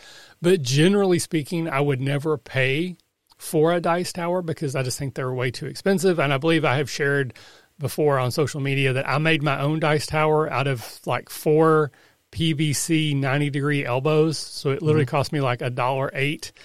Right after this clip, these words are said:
Speaker 1: and some tape. And I have a really cool dice tower. It's attached to my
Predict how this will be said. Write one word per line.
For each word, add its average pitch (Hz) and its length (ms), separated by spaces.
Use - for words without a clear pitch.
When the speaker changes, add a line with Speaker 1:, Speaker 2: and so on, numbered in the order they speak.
Speaker 1:
and 123 400
some 120 200
tape. - 480
And 131 160
I 127 80
have 127 180
a 123 60
really 143 320
cool 143 540
dice 156 240
tower. 156 260
It's - 120
attached 143 420
to 156 100
my 127 400